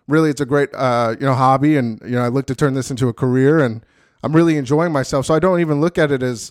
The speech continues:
as something that, you know, is, is trouble. I love it. It's so much fun because I get to meet people. I get to talk to people that I probably would have never talked to, you know, uh, reaching out to people in the world. Uh, this is a platform for us to spread positivity, so I was excited about it.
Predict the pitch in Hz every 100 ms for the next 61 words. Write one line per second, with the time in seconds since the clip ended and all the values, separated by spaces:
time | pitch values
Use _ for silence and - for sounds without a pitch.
0 | - 135 - 147 135 143 131 127 120 -
1 | - _ _ _ - 135 127 127 117 -
2 | _ _ _ - 139 - 170 196 143 123
3 | 131 147 170 170 139 117 - 165 160 -
4 | 156 175 160 135 147 156 143 156 143 147
5 | 180 - 151 143 131 135 131 120 170 175
6 | 160 151 139 139 139 131 135 135 - 165
7 | 156 147 139 139 143 139 151 165 - 123
8 | 104 _ _ _ _ 127 127 143 143 135
9 | 127 123 165 170 160 160 151 139 185 160
10 | 139 123 151 202 120 98 - _ _ _
11 | - 120 120 185 185 151 - 165 196 180
12 | 160 147 170 175 165 - 160 160 175 160
13 | 139 226 196 139 147 143 135 139 160 151
14 | 147 135 123 180 208 123